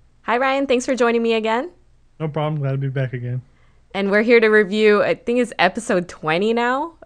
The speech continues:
Speaker 1: I don't know how far we are. We're very far into the season. Uh, season four of Fox's Master Chef. And tonight we saw the top six compete,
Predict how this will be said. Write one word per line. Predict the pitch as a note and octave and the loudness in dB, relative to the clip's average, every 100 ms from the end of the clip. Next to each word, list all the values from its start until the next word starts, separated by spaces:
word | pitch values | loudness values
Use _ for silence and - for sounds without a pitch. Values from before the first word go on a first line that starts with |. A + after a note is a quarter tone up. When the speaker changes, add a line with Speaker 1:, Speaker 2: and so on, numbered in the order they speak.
| _ _ _ _ - | _ _ _ _ -2
Speaker 1:
I | F3 | 0
don't | F3 | 0
know | D#3 | 0
how | D#3+ D3+ | -2 -2
far | - D#3+ | 0 0
we | D#3 D3+ | 0 0
are. | D3 D3 | 0 0
We're | E3 D#3 C#3 | -2 -2 -6
very | C#3+ E3+ D#3+ | 0 4 4
far | D3 D#3 C#3+ | 2 0 2
into | D#3+ E3+ | -2 -4
the | E3 | -6
season. | - D#3+ D#3+ E3 E3+ | -4 -2 0 -2 -2
Uh, | E3+ D#3 E3 | 0 0 -2
season | G#3+ G#3 A3 | -4 -2 -4
four | - F#3+ G3 G#3 | 0 2 4 4
of | E3+ E3+ | 0 -2
Fox's | - F3 - F#3 F#3+ | 0 -2 -2 -10 -6
Master | E3+ - G3+ | -6 -6 -10
Chef. | - E3+ G#3 - _ _ - _ | -2 0 0 -6 _ _ -20 _
And | - F3+ F3 | -4 -4 -2
tonight | G#3+ G#3+ | -2 0
we | A#3+ | -2
saw | A#3+ A#3+ | -2 -2
the | A#3 | 0
top | A#3+ A3+ | -2 -2
six | - A#3+ | -4 -4
compete, | - B3 B3 B3 - | -4 -6 -4 -6 -8